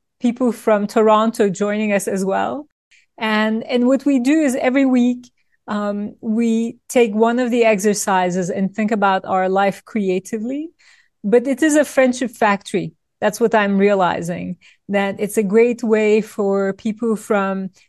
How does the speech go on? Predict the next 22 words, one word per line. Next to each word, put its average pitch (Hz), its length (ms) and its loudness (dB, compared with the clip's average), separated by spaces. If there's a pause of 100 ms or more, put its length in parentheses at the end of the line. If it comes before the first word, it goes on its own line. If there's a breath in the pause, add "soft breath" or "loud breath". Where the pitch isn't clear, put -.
different 240 400 0
backgrounds, 208 600 0
disciplines, 208 720 -2
and 196 180 -2
different 196 320 -2
ages 190 520 -4
to 202 100 -8
come 196 240 -4
together. 202 580 -4 (600 soft breath)
And 196 560 -2
our 208 200 4
shared 226 540 0
project 208 540 0
is 190 200 -4
our 185 200 2
life, 208 440 -2
our 190 120 -2
creativity, 196 1000 -8 (380 soft breath)
and 202 360 -4 (260)
it 214 220 -2
creates, 233 720 0 (540 soft breath)
um, 202 580 -8